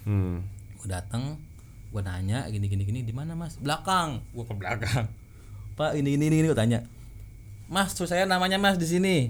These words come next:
Speaker 2: Ntar kalau ada dihubungin." "Oh iya, iya, iya."
Speaker 1: Hmm.
Speaker 2: Gua tulis namanya. Nama gua tulis ke orang kantor posnya.
Speaker 1: Iya, iya, iya.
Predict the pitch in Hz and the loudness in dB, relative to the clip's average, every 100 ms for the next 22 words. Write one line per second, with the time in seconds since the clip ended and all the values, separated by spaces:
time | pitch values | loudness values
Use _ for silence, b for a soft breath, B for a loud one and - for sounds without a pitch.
0 | 117 - 135 165 165 - 139 - 156 151 | -2 -4 2 2 2 4 6 6 6 6
1 | 131 123 143 123 101 135 160 175 175 113 | 4 4 4 2 2 4 6 6 6 4
2 | 90 92 101 95 90 92 90 87 90 - | 0 -2 -2 -4 -4 -4 -4 -6 -10 -14
3 | - 82 82 87 90 87 85 - 95 92 | -10 -8 -8 -6 -4 -2 -4 -6 -8 -10
4 | - - - - - - 90 90 87 92 | -14 -16 -16 -18 -16 -10 -8 -6 -6 -6
5 | 92 - 104 113 107 107 98 92 90 | -6 -4 -4 -4 2 4 6 4 2